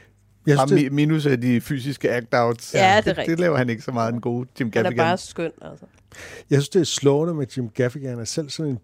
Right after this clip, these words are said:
Speaker 1: bid, der handler om noget, han har oplevet, det er egentlig bare joke på joke på joke, der så er blevet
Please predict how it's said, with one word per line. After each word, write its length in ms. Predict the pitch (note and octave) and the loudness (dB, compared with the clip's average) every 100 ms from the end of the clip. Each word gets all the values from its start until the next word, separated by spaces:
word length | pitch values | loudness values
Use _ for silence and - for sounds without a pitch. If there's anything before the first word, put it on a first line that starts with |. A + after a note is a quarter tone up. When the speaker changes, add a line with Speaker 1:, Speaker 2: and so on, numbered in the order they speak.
| - | -4
Speaker 1:
bid, 200 | E3 D#3 | -4 -4
der 60 | C3 | -4
handler 260 | A#2 C3 D3 | -2 -2 -4
om 160 | B2 | -4
noget, 260 | A2+ A#2 C3 | -4 -2 -2
han 160 | A#2 | -4
har 180 | G#2 A#2+ | -8 -4
oplevet, 400 | C#3 - C#3 A#2 | -6 -4 -4 -4
det 60 | D3+ | -6
er 40 | |
egentlig 240 | D3 C3+ B2 | -6 -6 -6
bare 180 | A#2+ C3+ - | -8 -6 0
joke 200 | C3+ C3+ | 0 0
på 80 | C3+ - | -8 0
joke 180 | C3+ - | 0 0
på 80 | - - | -10 2
joke, 200 | B2+ C3+ - | 2 2 -6
der 60 | |
så 120 | A#2+ | -6
er 40 | B2+ | -6
blevet 280 | - B2 | -4 -4